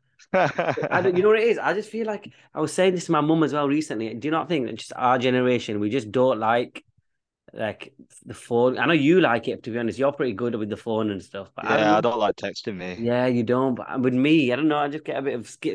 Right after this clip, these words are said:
Speaker 2: get a bit scared when I'm on, have to be on the phone sometimes.
Speaker 1: Yeah. Anywho, you know what?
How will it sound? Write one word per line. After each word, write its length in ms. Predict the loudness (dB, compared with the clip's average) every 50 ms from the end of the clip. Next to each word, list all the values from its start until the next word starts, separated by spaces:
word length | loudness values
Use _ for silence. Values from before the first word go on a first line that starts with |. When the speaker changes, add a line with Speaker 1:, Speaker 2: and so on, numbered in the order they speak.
| -4 -2
Speaker 2:
get 100 | 0 0
a 40 | 0
bit 140 | 0 -4
scared 440 | -6 -8 -6 -2 0 2 4 4 4
when 120 | 2 2 0
I'm 100 | 0 0
on, 220 | -2 -2 -4 -6 -10 -10
have 160 | -10 -8 -8
to 80 | -6
be 120 | -2 -2 0
on 60 | 0
the 60 | -2 -4
phone 380 | -6 -4 -2 0 0 0 -2
sometimes. 560 | -4 -6 -8 -8 -8 -8 -8 -10 -14 -20 -20 _ -20 -20 -20 -20 _ -20
Speaker 1:
Yeah. 180 | -18 -16 -16 -6 -4
Anywho, 380 | 0 0 2 2 2 2 0 2
you 80 | 2
know 120 | 2 2 2
what? 180 | 2 2 0